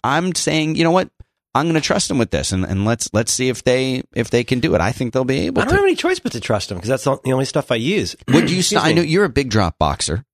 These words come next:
Speaker 2: Uh, yeah, I am, but I mean, but, you know, this is, this is the one thing though, is, you know, and I, I don't mean to be the turd in the punch bowl here. Uh, you know, but my, my one, like, karma suck thing about this <laughs> is it, it is always funny to me though when people, even
Speaker 1: Yes.
Speaker 2: people I like and admire,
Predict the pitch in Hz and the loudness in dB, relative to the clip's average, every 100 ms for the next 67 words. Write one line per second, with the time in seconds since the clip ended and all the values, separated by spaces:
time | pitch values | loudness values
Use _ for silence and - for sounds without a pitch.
0 | - 139 175 202 165 214 156 147 147 151 | -4 0 2 2 0 0 2 2 2 2
1 | 147 - _ _ _ - 175 - 190 214 | 0 -6 _ _ _ -2 -2 0 0 2
2 | 143 160 202 262 196 208 233 269 196 151 | 0 -2 -4 -4 0 0 0 -2 0 2
3 | 151 135 120 120 95 87 - 101 95 95 | 0 0 -2 0 -2 -2 -2 -2 -2 -4
4 | 95 - - 120 110 127 127 135 113 208 | -6 -10 -8 -4 -2 -2 -2 -6 -2 0
5 | 208 196 143 131 123 120 113 123 107 101 | 2 2 0 -2 -2 -2 -4 -2 -2 -2
6 | 95 85 - 76 85 - - _ _ 117 | -6 -8 -10 -12 -10 -12 -16 _ _ -4
7 | 120 113 110 110 113 135 127 135 139 147 | -2 0 0 -2 -6 -4 0 0 2 4
8 | 147 175 196 170 143 - 139 156 - 147 | 4 4 4 2 0 0 2 2 0 -2
9 | - 127 123 143 139 143 160 160 - - | 0 0 0 2 2 0 0 -2 -2 -10
10 | 165 _ - - 170 165 170 196 247 254 | -16 _ -16 -4 2 2 2 2 2 2
11 | 320 302 - 349 320 139 113 107 117 123 | 2 2 2 2 2 2 2 2 2 2
12 | 135 139 135 196 190 175 196 196 180 170 | 2 0 0 0 2 2 2 0 2 2
13 | 135 131 147 - 135 117 120 165 143 107 | 2 2 -2 0 -2 0 0 0 0 -2